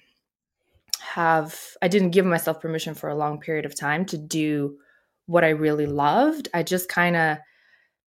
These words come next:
you know, followed the path of, like, well, money and security. I have to make sure that I earn a good living, because how am I gonna survive? I'm here by myself. I don't have a safety net. I need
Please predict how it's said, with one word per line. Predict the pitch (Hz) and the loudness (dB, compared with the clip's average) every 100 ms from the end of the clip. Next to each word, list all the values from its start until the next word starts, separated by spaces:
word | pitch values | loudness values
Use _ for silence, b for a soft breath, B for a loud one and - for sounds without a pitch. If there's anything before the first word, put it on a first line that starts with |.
| _ _ - | _ _ -8
you | 190 | -2
know, | 170 | -2
followed | 160 180 165 170 | 2 4 6 4
the | 165 | 2
path | 165 160 | 0 0
of, | 160 | -2
like, | 156 147 | -6 -4
well, | 156 | -4
money | 160 156 151 | 0 -2 -2
and | 147 | -6
security. | 147 - 156 143 143 | -8 -6 -4 -4 -4
I | |
have | 147 151 | -6 -6
to | - | -6
make | 165 143 | -8 -6
sure | - 160 | -4 -4
that | 147 | -2
I | 143 143 139 - _ _ _ _ _ - | -2 -2 -4 -6 _ _ _ _ _ -4
earn | 165 160 | -2 -2
a | |
good | 156 175 | 0 4
living, | 196 170 139 | 4 4 0
because | 139 143 143 - - | -4 -6 -4 -4 -4
how | 160 | -2
am | 156 | -2
I | 151 | -2
gonna | 147 147 | -4 -4
survive? | - 160 156 143 | -4 0 2 0
I'm | 139 | -2
here | 143 147 | -4 -6
by | 147 | -4
myself. | 151 180 185 160 160 | -4 0 4 4 2
I | 156 | -2
don't | 156 151 | -2 -2
have | 156 147 151 | -2 -4 -4
a | |
safety | 147 170 156 - | -4 -2 -4 -6
net. | 160 147 147 | -6 -4 -4
I | 143 | -4
need | 151 151 | -6 -6